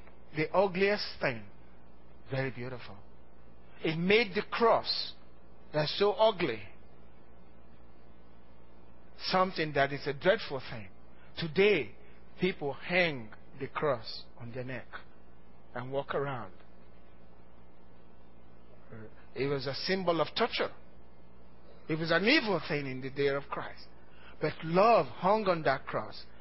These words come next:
And the lo-, the cross has been transformed into something very beautiful.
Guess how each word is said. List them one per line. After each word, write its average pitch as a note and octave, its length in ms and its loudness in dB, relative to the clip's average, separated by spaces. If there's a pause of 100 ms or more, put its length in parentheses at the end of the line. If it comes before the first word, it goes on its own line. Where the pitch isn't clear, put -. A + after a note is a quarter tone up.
(300)
And D#3 140 0
the D#3+ 80 2
lo-, G3 340 6 (100)
the F#3+ 100 6
cross - 420 6
has G#3+ 220 8
been G#3 140 4
transformed A3 680 6 (720)
into D#3+ 340 0
something D3 720 -2 (400)
very D3+ 240 2
beautiful. G#2+ 480 -8